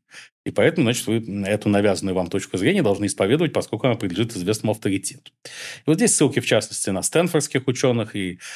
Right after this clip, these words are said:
а, для Мишель Монж-, на Мишель Монже, который является, безусловно, одним из классиков современной нейронауки рака. Ну, что такое нейронаука рака? Это просто признание того факта,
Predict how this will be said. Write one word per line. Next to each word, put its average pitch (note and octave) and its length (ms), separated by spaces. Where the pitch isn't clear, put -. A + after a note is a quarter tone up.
а, F#2+ 300
для F#2+ 140
Мишель G#2 300
Монж-, G2 360
на G#2 280
Мишель G2+ 300
Монже, F#2+ 360
который C#3 280
является, B2 320
безусловно, G#2+ 680
одним G#2+ 360
из - 80
классиков A2+ 380
современной A#2+ 440
нейронауки B2 720
рака. E2 340
Ну, - 40
что C#3+ 100
такое A#2+ 220
нейронаука A2 640
рака? - 240
Это - 100
просто G3+ 200
признание A#2 380
того F#2 200
факта, F#3 440